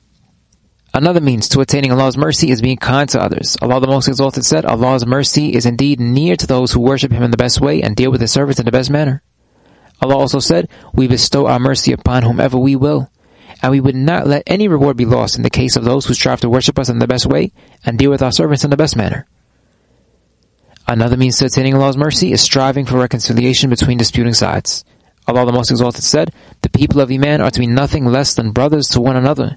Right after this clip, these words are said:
Therefore rectify matters between your two brothers, and observe taqwa of Allah so that you would attain mercy." Another means to attaining Allah's mercy is obeying Allah and His Messenger.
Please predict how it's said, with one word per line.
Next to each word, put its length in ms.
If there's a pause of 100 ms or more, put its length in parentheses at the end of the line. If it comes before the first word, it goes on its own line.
(560)
Therefore 360
rectify 480
matters 320
between 280
your 80
two 160
brothers, 540 (100)
and 80
observe 280
taqwa 320
of 80
Allah 260
so 360
that 220
you 140
would 120
attain 520
mercy." 460 (1300)
Another 240
means 240
to 80
attaining 260
Allah's 220
mercy 320
is 80
obeying 400
Allah 180
and 100
His 120
Messenger. 480